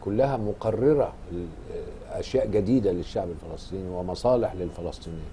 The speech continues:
وللعرب مع الفلسطينيين، ولكن قليلًا منها ما تم تنفيذه، إلا ما جاء تحت صنف تأسيس مؤسسات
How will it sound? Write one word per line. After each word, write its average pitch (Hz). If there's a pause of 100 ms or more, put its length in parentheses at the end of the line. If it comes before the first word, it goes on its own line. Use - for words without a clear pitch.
(640)
وللعرب 98
مع 104
الفلسطينيين، 90 (640)
ولكن 156 (200)
قليلًا 147
منها 123
ما 104
تم 123
تنفيذه، 82 (640)
إلا 185
ما 147 (1080)
جاء 139
تحت 117
صنف 156 (340)
تأسيس 151
مؤسسات 107